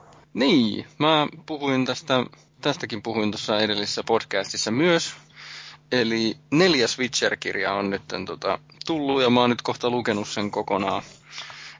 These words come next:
Ja kun se kolmas kirja oli tosiaan semmonen, että siinä lähinnä dialogin keinoin selvitettiin sen kyseisen fantasiamaailman poliittinen tilanne ja minkälaisia jännitteitä eri ryhmillä on siinä ja niin edelleen ja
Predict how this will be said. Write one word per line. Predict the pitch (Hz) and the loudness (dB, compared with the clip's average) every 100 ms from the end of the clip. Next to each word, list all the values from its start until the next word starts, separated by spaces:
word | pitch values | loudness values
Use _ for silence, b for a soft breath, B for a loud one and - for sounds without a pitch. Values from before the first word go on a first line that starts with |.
| - | -10
Ja | 120 | -8
kun | 113 113 | -6 -6
se | - 113 110 - _ | 0 2 2 -2 _
kolmas | 170 185 139 127 | 4 6 8 4
kirja | - 120 117 117 | 0 -2 2 2
oli | 117 | 2
tosiaan | 113 113 117 110 | -2 -2 0 0
semmonen, | 131 120 110 101 | 2 2 2 0
että | 101 | -2
siinä | 120 110 | -2 2
lähinnä | 117 127 113 110 | 2 2 0 0
dialogin | 147 147 110 104 104 101 | 2 4 2 0 -4 -2
keinoin | 117 107 101 104 | 0 0 0 0
selvitettiin | 127 117 107 101 101 _ 98 95 101 | 0 0 -2 -4 -6 _ -6 -4 -2
sen | 101 101 101 - | -2 0 -2 -6
kyseisen | - 107 104 98 107 104 98 - - | -8 -6 -4 -2 0 0 0 -4 -18
fantasiamaailman | - 107 101 - 98 95 98 98 95 95 90 - - | -2 -2 0 -4 -2 -2 0 0 0 0 -2 -10 -2
poliittinen | 117 107 101 - 98 92 101 | 2 2 -2 -6 -2 0 0
tilanne | - 113 98 92 92 85 | 0 2 4 4 2 -2
ja | 85 87 - B B B B B B B | -2 -4 -6 B B B B B B B
minkälaisia | 113 101 98 98 98 | -2 2 0 2 2
jännitteitä | 101 104 104 98 - 98 98 101 | 4 4 4 2 0 0 0 0
eri | 98 98 | 0 0
ryhmillä | 98 98 101 95 95 92 | -2 -4 0 -2 0 2
on | 92 98 | 2 2
siinä | 95 92 92 95 | -2 -4 -4 -2
ja | 95 | -2
niin | 95 95 | 0 0
edelleen | 95 95 95 95 92 | -2 -4 -6 -4 -2
ja | 98 | -2